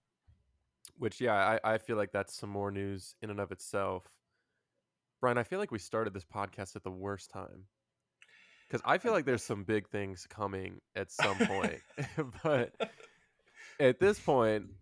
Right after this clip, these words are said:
Speaker 1: I just I don't know what's
Speaker 2: I
Speaker 1: going
Speaker 2: thought
Speaker 1: on.
Speaker 2: about it today, man. I was, I was thinking the same thing while I was driving. It's like we started this podcast and everything shut down.
Speaker 1: <laughs>
Speaker 2: Um,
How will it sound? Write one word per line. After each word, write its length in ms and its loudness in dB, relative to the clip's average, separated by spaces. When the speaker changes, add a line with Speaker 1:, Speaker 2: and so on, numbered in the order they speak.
Speaker 1:
I 500 4
just 560 -12
I 120 -2
don't 120 0
know 120 -2
what's 140 -4
Speaker 2:
I 20 -6
Speaker 1:
going 120 2
Speaker 2:
thought 100 6
Speaker 1:
on. 40 6
Speaker 2:
about 220 6
it 120 4
today, 340 6
man. 280 6
I 60 6
was, 260 0
I 40 -2
was 120 -4
thinking 220 -2
the 80 -2
same 320 -2
thing 200 0
while 100 2
I 40 4
was 80 -4
driving. 400 4
It's 180 -8
like 200 -2
we 100 -4
started 420 0
this 160 -6
podcast 680 -2
and 160 -4
everything 420 -2
shut 320 -4
down. 260 -6
Speaker 1:
<laughs> 400 -8
Speaker 2:
Um, 560 0